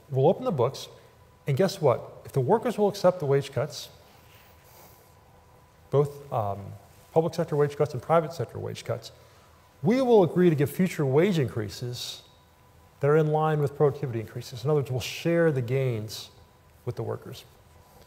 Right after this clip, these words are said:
So this does the trick. The Anglican Church even gets involved to, to mediate but they're able to, to get this bargain to hold. And as a result of this agreement,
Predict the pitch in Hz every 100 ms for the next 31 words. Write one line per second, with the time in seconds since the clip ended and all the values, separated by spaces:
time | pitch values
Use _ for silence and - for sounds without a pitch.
0 | _ _ _ - - _ - 180 226 220
1 | 151 156 - - - - - _ _ -
2 | - - _ _ _ _ - - _ -
3 | _ - _ - - 147 190 160 156 -
4 | 196 - 190 170 170 170 165 147 147 151
5 | 151 135 127 - 131 139 147 139 139 143
6 | - - - _ _ - _ _ - -
7 | _ _ - - 131 127 - - - -
8 | - 151 165 160 151 - - 139 120 110
9 | - 151 160 127 107 104 127 - - -
10 | _ _ _ - - - - 147 139 143
11 | 143 247 220 135 123 107 104 143